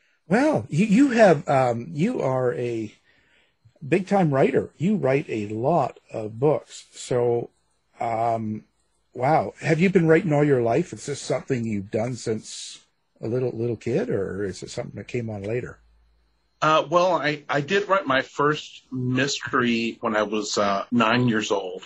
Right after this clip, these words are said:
Speaker 2: It was about a three-page thing, and when I showed it to my mother and grandmother,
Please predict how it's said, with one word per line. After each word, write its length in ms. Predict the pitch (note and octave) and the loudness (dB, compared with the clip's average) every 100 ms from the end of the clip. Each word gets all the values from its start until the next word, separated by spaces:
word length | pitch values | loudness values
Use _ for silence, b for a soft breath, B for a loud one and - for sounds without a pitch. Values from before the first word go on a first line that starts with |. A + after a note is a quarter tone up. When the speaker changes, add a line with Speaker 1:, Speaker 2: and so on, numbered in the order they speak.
| - _ _ | -20 _ _
Speaker 2:
It 100 | B2 | 0
was 140 | A#2 A2 | 2 2
about 280 | A2+ A2 G2+ | 2 2 2
a 60 | |
three-page 960 | F#2+ A#2+ B2 B2 A#2+ G#2+ G#2+ G#2+ - - - _ b b b b b _ | -4 -2 -2 0 2 2 2 -2 -8 -12 -14 _ b b b b b _
thing, 500 | C#3 A#2+ A#2 A2+ A#2 | 2 2 2 0 -4
and 380 | A2 G#2 G2+ F#2+ | -4 -4 -4 -10
when 320 | G2 A2+ A#2 | -6 -2 0
I 80 | A2+ | 0
showed 340 | A2 - D3 | 0 2 2
it 140 | B2 A#2+ | 0 -4
to 120 | B2 | -8
my 300 | G#2+ G#2 G#2 | -4 -4 -4
mother 500 | G2+ B2 B2+ B2+ A#2 | -6 0 0 2 2
and 160 | A2 G#2 | 0 0
grandmother, 720 | A2+ A2+ A#2 G2 G2+ G2 | 0 0 -2 -4 -4 -8